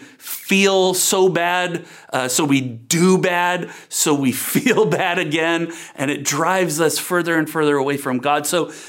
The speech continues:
so we go back to what we think, uh, we can control. And, and, and honestly, sometimes it works for a little while until it doesn't.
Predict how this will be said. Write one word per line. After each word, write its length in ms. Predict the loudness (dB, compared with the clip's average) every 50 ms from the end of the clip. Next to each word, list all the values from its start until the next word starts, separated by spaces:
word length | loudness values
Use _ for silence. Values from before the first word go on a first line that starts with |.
| -16 -8
so 200 | -4 -2 0 2
we 200 | 2 2 2 2
go 240 | 2 2 4 4 4
back 360 | 2 0 -2 -2 -4 -4 -2
to 120 | -2 0
what 220 | 2 2 0 0 2
we 240 | 0 0 0 0 -4 -14 -20 -20 -20 _ _
think, 840 | _ -20 -16 -14 -8 -2 -2 0 0 -2 -4 -6 -8 -8 -10 -12 _ _ _ _ _ _ _ _ _ -4
uh, 200 | -2 0 0 0
we 100 | 0 0
can 220 | 0 2 0 0 2
control. 760 | 2 0 0 0 0 2 2 4 4 4 2 0 -4 -8 -14 _ _ _ _ _ _ _ _ _ _ _ _ _ _ _ _ _ _ _ _ _ _ _ _ _ _ _ -8 -4
And, 180 | -2 -2 -2
and, 340 | 0 -2 -2 -4 -6 -12 -20 _ _ _ _ _ _ -4
and 200 | -4 -2 0 0
honestly, 400 | 2 2 2 2 2 0 0 -2
sometimes 440 | -2 -2 -4 -4 -4 -2 -2 0
it 100 | -2 -2
works 600 | 0 2 0 0 0 -4 -6 -6 -4 -4 -4 -6 -10 -16 _ _
for 200 | _ -6 -2 0
a 60 | 0 2
little 220 | 2 2 0 0
while 420 | -2 -4 -6 -10 -14 -14 -18 _ _ _ _ _ _ _ _ _ _ _ _ _ _ -10
until 300 | -10 -8 -2 0 0 2
it 80 | 2 0
doesn't. 460 | 0 -2 -2 -2 -6 -8 -8 -10 -18